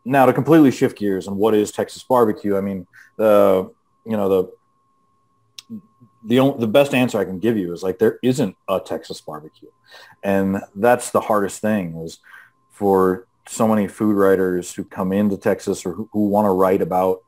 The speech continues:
all American barbecue, th-, it's pretty easy to distill down what Memphis barbecue and what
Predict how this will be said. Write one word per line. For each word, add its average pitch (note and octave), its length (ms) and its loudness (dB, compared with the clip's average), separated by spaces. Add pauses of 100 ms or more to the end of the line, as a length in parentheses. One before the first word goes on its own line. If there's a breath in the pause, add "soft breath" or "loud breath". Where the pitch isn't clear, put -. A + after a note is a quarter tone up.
all G2 240 2
American F#2 480 -4
barbecue, G2 640 -2 (560 loud breath)
th-, G#2 220 -6
it's A2 160 -8
pretty A#2 340 0
easy A2+ 240 0
to G2 120 -4
distill G2+ 480 0
down G2 320 0
what F#2 280 -6
Memphis G2 380 -6
barbecue F2+ 600 -2
and F2 80 -8
what F2 180 -8